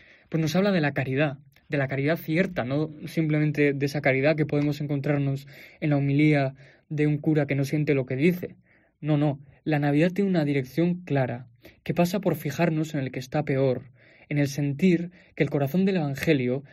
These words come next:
nos invita a sentir una Navidad donde la decoración es lo secundario y la caridad y la fe es lo principal, porque estamos recordando que Dios ha venido y que gracias a Él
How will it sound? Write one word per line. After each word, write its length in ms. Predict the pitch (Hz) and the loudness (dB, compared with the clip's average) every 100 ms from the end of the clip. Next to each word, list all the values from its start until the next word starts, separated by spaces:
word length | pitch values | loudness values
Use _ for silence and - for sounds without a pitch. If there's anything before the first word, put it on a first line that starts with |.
| - - | -20 -10
nos 300 | 143 139 - - - | -6 -4 -6 -18 -4
invita 640 | 151 143 175 180 135 131 - - - | -2 2 2 2 -2 -4 -8 -20 -8
a 100 | 151 | -4
sentir 360 | 151 143 190 | -2 0 0
una 160 | 190 180 | 2 0
Navidad 500 | 156 143 143 156 160 - - - | 0 0 2 0 -2 -10 -18 -2
donde 260 | 147 143 | 0 2
la 140 | 139 135 | 0 -2
decoración 960 | 139 147 139 131 - 175 156 156 175 - _ _ - | -2 0 0 0 2 2 4 0 -8 -18 _ _ -6
es 140 | 165 | -2
lo 80 | 147 | -2
secundario 760 | 139 175 170 147 139 123 123 - - _ - | -2 -2 0 2 0 0 -4 -8 -20 _ -8
y 100 | 165 | 0
la 180 | 156 139 | 0 0
caridad 360 | 139 139 156 | 0 0 2
y 60 | 160 | 2
la 140 | 143 | 0
fe 320 | 139 147 147 - | 0 -2 -2 -4
es 180 | 139 147 | -6 -4
lo 120 | 139 | -4
principal, 560 | 135 127 139 147 127 - _ - | -4 -6 -4 -4 -4 -8 _ -6
porque 200 | 151 139 | -4 -2
estamos 260 | 180 196 | 0 2
recordando 480 | 190 165 143 165 170 | 2 2 0 -2 -2
que 140 | 147 | -2
Dios 300 | 131 143 139 | -2 -2 -2
ha 60 | 143 | -4
venido 300 | 127 131 123 | -2 -2 -4
y 60 | 123 | -4
que 140 | 135 | -2
gracias 500 | 143 180 190 190 185 | 0 0 0 -4 -4
a 140 | 143 | -2
Él 220 | 143 127 | 0 0